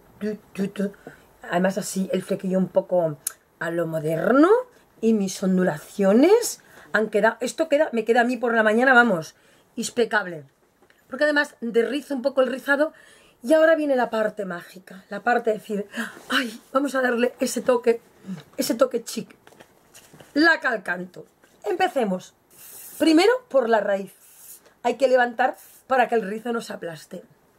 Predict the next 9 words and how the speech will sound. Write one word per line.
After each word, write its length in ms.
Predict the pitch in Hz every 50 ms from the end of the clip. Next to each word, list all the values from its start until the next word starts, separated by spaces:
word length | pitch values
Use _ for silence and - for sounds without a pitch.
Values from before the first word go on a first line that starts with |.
| _ - _ _ _ _ _ _ _ _
Así 240 | - 254 247 - 226
que 180 | 226 233 - - _ _ _ _ _ _ _ _ _ _ _ _ _ _ _ _ _ -
una 200 | 339 349 339 330
buena 240 | 302 302 277 247 220
laca, 320 | 214 180 - - 190 214
¿eh? 100 | 294 392 403 - - - - _ _ - - - - - - - _ _ _ _ _
Sujetamos 580 | - - - 339 359 370 320 302 285 302 311 302
un 140 | 339 311 -
poco 400 | - 349 330 339 - - -